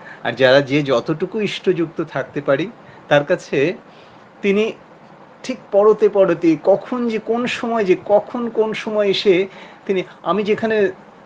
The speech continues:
স্টপ থেকে আমি অটো থেকে নামলাম, বাস থেকে নেমেছি, ও তারপর অটোতে ধরেছি, সেখানে নেমেছি, অনেকগুলো ব্রেক দিয়ে দিয়ে আমার বাসা পর্যন্ত আসতে হয়। ডিস্টেন্স কিন্তু খুবই স-, অল্প,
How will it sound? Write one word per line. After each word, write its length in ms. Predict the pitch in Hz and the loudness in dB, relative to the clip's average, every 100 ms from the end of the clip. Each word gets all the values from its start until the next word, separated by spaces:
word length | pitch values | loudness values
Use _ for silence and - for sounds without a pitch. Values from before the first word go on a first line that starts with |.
| - - - - - - _ | -20 -20 -20 -20 -20 -20 _
স্টপ 320 | _ - 160 160 | _ -2 -2 0
থেকে 240 | 180 175 | -2 2
আমি 140 | 180 175 | 2 4
অটো 260 | 147 147 | 2 2
থেকে 260 | 180 160 175 | -8 -4 -2
নামলাম, 420 | 139 120 120 123 | -2 -2 0 0
বাস 260 | 123 131 - | 2 2 0
থেকে 200 | 165 151 | -8 -4
নেমেছি, 540 | 139 131 131 - 135 139 - - - - | -6 -6 -10 -8 -8 -10 -14 -20 -20 -10
ও 120 | 131 - - - | -10 -10 -20 -10
তারপর 280 | 123 117 139 | -6 -4 2
অটোতে 440 | 139 127 143 139 131 | 2 2 -4 -4 -6
ধরেছি, 460 | 131 127 123 143 | -4 -6 -6 -8
সেখানে 400 | 131 143 175 165 | -4 -2 0 0
নেমেছি, 340 | 147 131 123 196 | -2 -2 -4 -4
অনেকগুলো 340 | 214 202 214 | -4 2 0
ব্রেক 340 | 147 160 151 | 2 0 0
দিয়ে 140 | 147 156 | 0 -2
দিয়ে 220 | 143 147 | 2 2
আমার 180 | 123 120 | 2 0
বাসা 280 | 110 107 135 | -2 -2 -8
পর্যন্ত 380 | 135 123 123 | -10 -10 -4
আসতে 260 | 117 104 117 | -4 -4 -6
হয়। 160 | 107 - - - - - | -10 -12 -16 -20 -20 -10
ডিস্টেন্স 360 | 143 151 196 185 | -6 -2 0 0
কিন্তু 220 | 208 196 | -2 -4
খুবই 300 | 196 180 185 | -2 -2 -2
স-, 120 | - - - - - - _ | -6 -14 -20 -20 -20 -20 _
অল্প, 400 | 135 139 139 113 | 0 0 0 -4